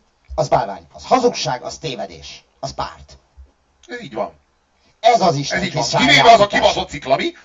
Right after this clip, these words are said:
Speaker 1: Értsd már meg, hogy ők nem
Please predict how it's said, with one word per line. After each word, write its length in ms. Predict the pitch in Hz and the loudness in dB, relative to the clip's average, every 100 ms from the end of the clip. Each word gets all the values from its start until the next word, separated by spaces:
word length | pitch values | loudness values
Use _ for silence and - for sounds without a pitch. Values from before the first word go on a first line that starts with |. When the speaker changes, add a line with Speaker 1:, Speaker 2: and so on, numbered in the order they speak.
| _ _ - - - - - - - - | _ _ -20 -20 -20 -20 -20 -20 -20 0
Speaker 1:
Értsd 360 | 302 302 196 202 | 6 6 6 -4
már 240 | 180 147 | -4 -4
meg, 460 | 135 104 95 135 _ _ - _ | -6 -8 -12 -16 _ _ -20 _
hogy 280 | - 147 143 | -8 -6 -4
ők 240 | 151 151 - 262 _ | -4 -8 -18 _ _
nem 380 | 131 214 220 | -2 0 0